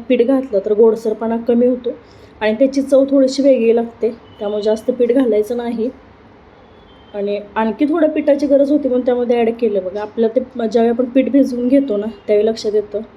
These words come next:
आणि बसेल इतकं आपल्याला लाटता येईल इतकं घट्टसर हे भिजवून घ्यायचं आहे. जास्त सैलसर जर भिजवून घेतलं तर प्लॅस्टिकच्या कागदावरती थापून घेऊन घाऱ्या बनवल्या जातात.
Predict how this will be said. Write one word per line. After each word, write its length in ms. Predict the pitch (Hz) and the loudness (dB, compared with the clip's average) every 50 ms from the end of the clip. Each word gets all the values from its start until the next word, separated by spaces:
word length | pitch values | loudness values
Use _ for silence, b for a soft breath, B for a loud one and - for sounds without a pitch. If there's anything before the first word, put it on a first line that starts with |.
| - - - - - - - - - - - | -20 -20 -20 -20 -20 -20 -20 -20 -20 -16 -12
आणि 140 | 190 196 196 | -8 -6 -2
बसेल 320 | 196 208 202 - 240 226 | -2 -2 0 0 -2 -2
इतकं 320 | 240 240 - - - 240 | -2 -4 -8 -6 -4 -2
आपल्याला 340 | 226 220 220 233 233 240 240 | -2 -2 0 0 0 2 2
लाटता 320 | 240 233 233 - - 233 226 | 0 -2 -4 -6 0 2 2
येईल 380 | 226 233 233 220 208 202 208 - - - | 2 2 2 0 0 -2 -4 -6 -10 -10
इतकं 300 | 208 202 - - - 233 | -10 -10 -8 -2 0 0
घट्टसर 480 | 226 240 247 254 - 220 214 - - 262 | 2 2 0 0 0 -2 -2 0 0 0
हे 420 | 277 277 - - - - - 233 | 0 0 -6 -20 -20 -18 -12 -4
भिजवून 380 | 202 269 262 214 202 190 180 175 | 0 2 2 2 2 -2 -4 -4
घ्यायचं 340 | 165 190 175 165 - - 196 | -6 -6 -6 -8 -6 -6 -8
आहे. 180 | 196 196 190 196 - - B B B B B B B - 220 | -8 -8 -10 -18 -18 -20 B B B B B B B -4 0
जास्त 300 | 262 269 302 302 - 330 | 0 0 0 0 -4 -10
सैलसर 480 | 294 - 359 330 294 269 277 294 294 294 | -8 -4 0 0 0 0 2 2 2 2
जर 140 | 285 302 | 2 0
भिजवून 360 | - 330 320 285 285 277 285 269 | 0 0 0 2 4 4 4 4
घेतलं 360 | 285 311 302 - 233 233 262 269 - - - | 2 0 0 -2 0 -2 -2 -2 -4 -4 -2
तर 60 | - | -2
प्लॅस्टिकच्या 640 | 247 - 277 277 294 277 - - 269 240 - - 269 262 | -2 0 0 0 0 0 -4 -6 -8 -6 -2 -2 -2 0
कागदावरती 600 | 269 277 277 269 262 233 240 240 240 233 254 262 254 | 0 0 0 0 -2 -2 -2 -2 -2 -2 -2 -4 -2
थापून 320 | 269 254 247 - 233 233 240 | -2 -6 -2 -2 0 0 0
घेऊन 280 | 233 254 254 233 240 | 0 0 -2 -2 0
घाऱ्या 300 | 240 277 262 247 220 220 | 0 0 0 2 0 0
बनवल्या 320 | 196 226 220 220 220 226 220 | 0 0 0 0 2 0 2
जातात. 300 | 220 226 220 - 208 | 0 -2 -2 -2 -4